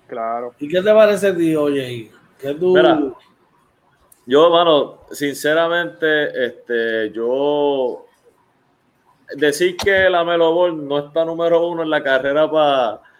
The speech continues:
Speaker 3: pa Rookie of the Year, para mí, eh, sería bien difícil, eh, porque la verdad es que el chamaco,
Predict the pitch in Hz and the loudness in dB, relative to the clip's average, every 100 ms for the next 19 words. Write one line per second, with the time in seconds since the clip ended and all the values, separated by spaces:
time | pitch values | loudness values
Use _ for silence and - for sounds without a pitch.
0 | _ _ _ _ - 131 151 147 151 143 | _ _ _ _ 0 0 0 -2 -2 0
1 | 151 160 151 131 120 127 139 110 - 120 | 0 0 0 0 0 0 -2 -2 0 0
2 | 127 156 156 147 123 151 143 120 95 _ | 2 2 0 -2 -2 -2 -2 -8 -10 _
3 | - 107 - 113 - 110 107 208 - 151 | -14 -14 -10 -10 -2 2 2 0 -2 -4
4 | 147 143 131 143 143 143 135 127 | -6 -6 -4 -4 -2 -2 -2 -6